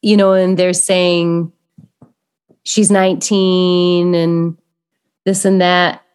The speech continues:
I think, do the people who join when they're so young think that this is their only shot? Because I would think,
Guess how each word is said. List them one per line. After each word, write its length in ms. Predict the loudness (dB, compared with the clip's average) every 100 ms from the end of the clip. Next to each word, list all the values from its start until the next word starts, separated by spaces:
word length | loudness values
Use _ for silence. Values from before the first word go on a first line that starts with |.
| -6
I 120 | -4
think, 500 | -2 0 0 -2 -8 _ _ _ _ _ _ _ -8 -6
do 220 | 0 2
the 120 | 2
people 580 | 0 -2 -2 -2 -2 -4
who 280 | -2 0 0
join 1040 | -4 -2 0 2 0 -2 -2 -2 -2 -4 -10 _ _ _ _ _ _ _ -4
when 340 | 0 2 2
they're 200 | 2 0
so 560 | -2 -4 -2 0 2 0
young 880 | 0 0 0 0 -2 -4 -4 -6 -12 _ _
think 360 | -2 0 0
that 180 | -2 -2
this 200 | -2 -2
is 160 | -4 -2
their 380 | 0 0 -2 -8 _ _ -4
only 420 | 0 0 0 -2
shot? 640 | -2 -2 0 0 -2 -6 -20 -20 -20 _ _
Because 680 | -4 0 2 2 0 -2 -4 -8 _ _ _ _ _ _ _ _ _ _ -4
I 140 | -2
would 240 | 0 -2 -4
think, 600 | -2 0 0 -2 -12